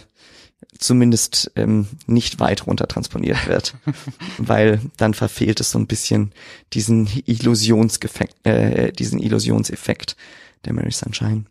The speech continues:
Speaker 2: Ja, also für jeden, der Lust hat, kann er mal reinhören. Bleiben wir beim Musical.
Speaker 1: Mhm.
Speaker 2: Du wirst schon ahnen, was jetzt kommt, wahrscheinlich, deine Rolle. <laughs> Bei Tanz der Vampire, Professor
Speaker 1: Ja.
Speaker 2: Abronsius.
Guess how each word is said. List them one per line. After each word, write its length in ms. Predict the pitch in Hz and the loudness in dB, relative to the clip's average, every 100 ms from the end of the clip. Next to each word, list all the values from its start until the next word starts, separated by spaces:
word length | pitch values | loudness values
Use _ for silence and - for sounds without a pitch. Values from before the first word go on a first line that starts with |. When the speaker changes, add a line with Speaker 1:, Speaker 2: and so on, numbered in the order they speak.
| - | -8
Speaker 2:
Ja, 280 | 117 117 107 _ _ _ | -6 -6 -10 _ _ _
also 220 | 127 117 | -4 -4
für 100 | 110 | -6
jeden, 220 | 107 110 | -8 -6
der 120 | 104 110 | -6 -8
Lust 220 | 110 - | -8 -6
hat, 200 | 165 - | -6 -6
kann 140 | - 113 | -8 -6
er 60 | |
mal 120 | 117 | -4
reinhören. 300 | 135 127 110 - - - - - - - _ - | -4 -4 -4 -10 -14 -12 -12 -12 -16 -20 _ 0
Bleiben 260 | 131 175 139 | 4 4 4
wir 80 | |
beim 180 | 120 117 | 2 0
Musical. 500 | 107 104 113 117 139 - | 0 -6 -6 -4 -4 0
Speaker 1:
Mhm. 380 | 107 123 180 269 _ | 2 4 4 2 _
Speaker 2:
Du 120 | - 120 | -6 -2
wirst 180 | 127 | -2
schon 120 | - 131 | 0 2
ahnen, 260 | 123 123 | 2 2
was 100 | 117 | 2
jetzt 160 | 113 - | -2 -2
kommt, 420 | - 117 151 - - | -2 -2 -4 -10 -10
wahrscheinlich, 840 | - 139 135 131 135 127 151 - - | -4 -2 0 0 2 4 2 0 -2
deine 220 | 117 117 | 2 2
Rolle. 320 | 107 110 165 - - - - | 0 -4 -8 -4 -2 -2 -2
<laughs> 400 | 180 202 - - | -2 -2 -8 -4
Bei 80 | 151 | -2
Tanz 200 | 143 143 | 2 2
der 80 | 139 | 2
Vampire, 320 | 123 127 143 147 | 0 2 0 2
Professor 360 | 139 - 131 | 0 2 4
Speaker 1:
Ja. 60 | 135 | 4
Speaker 2:
Abronsius. 720 | 123 123 127 151 160 - | 2 4 2 2 -2 -4